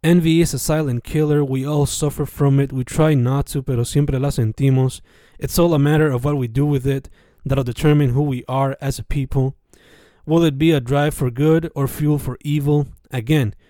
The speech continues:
we choose what to do with envy whenever it takes us over of our beings. What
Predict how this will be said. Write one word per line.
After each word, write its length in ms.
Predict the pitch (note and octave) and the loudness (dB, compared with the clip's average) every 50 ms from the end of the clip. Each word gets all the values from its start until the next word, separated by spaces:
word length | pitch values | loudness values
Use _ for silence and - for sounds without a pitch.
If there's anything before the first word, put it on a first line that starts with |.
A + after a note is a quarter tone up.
| _ _ _ _ _ | _ _ _ _ _
we 140 | - C#3 C#3 | -4 -4 -4
choose 380 | - - - F#3 F#3 F3 - E3+ | -4 -2 0 2 2 0 -2 -4
what 240 | D3 D#3+ D#3+ D3+ | -4 -4 -4 -2
to 80 | - C#3 | -4 -4
do 160 | B2+ C#3+ D#3+ | 0 0 0
with 180 | C#3+ B2+ B2 - - | 0 0 -4 -6 -4
envy 360 | D#3+ E3 E3 D3+ B2+ A#2 A#2 | 0 0 2 2 0 -2 -6
whenever 420 | A2+ D3 F#3 C#3 C3 C#3+ D3 D3 C#3 | -6 -4 -4 -2 0 0 0 0 -2
it 160 | B2+ A#2+ - | -4 -6 -6
takes 320 | - - C#3 C3 - - B2+ | -4 -2 -2 -2 -4 -8 -10
us 180 | A2+ - - - _ | -10 -12 -14 -16 _
over 480 | - D3 D#3 C#3+ B2 A2+ A2+ A2 A2+ A2 - _ _ - | -2 -2 -2 0 -2 -4 -4 -6 -8 -10 -14 _ _ -16
of 140 | - C3 A#2+ | -10 -4 -4
our 100 | B2+ A#2+ | -2 -4
beings. 800 | A2+ A#2 - - C#3 C#3 D3 C#3 A#2 G#2+ G#2+ A2 A2 - - _ _ _ _ _ _ _ _ | -4 -8 -14 -6 0 2 2 2 2 0 -2 -4 -6 -8 -16 _ _ _ _ _ _ _ _
What 340 | - C3+ D#3+ D3 A#2+ - | 0 0 2 0 0 -6